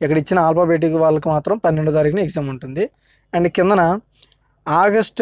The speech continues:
పద్దెనిమిదో తారీఖున వాళ్ళకి ఇక్కడ ఇచ్చిన ఆల్ఫాబెటిక్స్ అనేవి ఉంటుంది. So మీరు హిందీ కొంచెమైనా ఐడియా ఉన్న వాళ్ళు చదువుకోండి. And అంతేకాకుండా ఆగస్ట్ ట్వంటీ సిక్స్త్ వాళ్ళకి ఇగోండి ఇక్కడ ఇచ్చిన ఆల్ఫాబెటిక్స్‌లో ఉంటుంది. And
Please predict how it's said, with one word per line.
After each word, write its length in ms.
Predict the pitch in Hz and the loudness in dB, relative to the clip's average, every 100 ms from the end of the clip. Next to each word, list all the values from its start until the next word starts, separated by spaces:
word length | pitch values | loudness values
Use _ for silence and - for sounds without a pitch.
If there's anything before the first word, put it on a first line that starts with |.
| 202 196 | 0 2
పద్దెనిమిదో 380 | 175 156 190 190 190 | 0 0 0 2 2
తారీఖున 260 | 180 175 180 | 0 2 0
వాళ్ళకి 200 | 170 214 | 0 -2
ఇక్కడ 160 | - 170 165 | -2 -2 0
ఇచ్చిన 160 | 180 160 | 0 0
ఆల్ఫాబెటిక్స్ 500 | 160 170 160 151 - 151 | 2 2 0 0 -2 -2
అనేవి 160 | 151 139 | -2 -4
ఉంటుంది. 300 | 135 139 202 - _ - | -6 -8 -10 -12 _ -6
So 120 | 151 147 | -2 0
మీరు 120 | 147 143 | 0 0
హిందీ 240 | 156 175 185 190 - _ _ 165 | 0 2 2 2 -4 _ _ -4
కొంచెమైనా 380 | 156 170 170 160 | 0 2 4 4
ఐడియా 160 | 156 165 | 4 2
ఉన్న 80 | 160 | 2
వాళ్ళు 140 | 165 170 | 2 0
చదువుకోండి. 460 | 147 151 151 139 233 - _ - _ - | 0 0 -2 -4 -8 -10 _ -20 _ -2
And 100 | 170 | 0
అంతేకాకుండా 420 | 180 196 190 170 180 160 160 | 2 2 2 2 2 2 2
ఆగస్ట్ 340 | 185 202 - 196 - | 2 0 -2 -4 0
ట్వంటీ 300 | 175 175 196 | 0 0 -2
సిక్స్త్ 220 | 175 - 185 | -4 -4 0
వాళ్ళకి 240 | 170 170 190 | 2 2 0
ఇగోండి 240 | 165 151 147 | 2 0 -2
ఇక్కడ 140 | 165 151 | -4 -2
ఇచ్చిన 180 | 170 165 147 | -2 0 0
ఆల్ఫాబెటిక్స్‌లో 640 | 143 156 151 143 143 160 143 | 0 0 0 -2 -4 -4 -4
ఉంటుంది. 300 | 139 139 185 - _ _ _ - | -4 -4 -6 -8 _ _ _ -2
And 120 | 170 | 0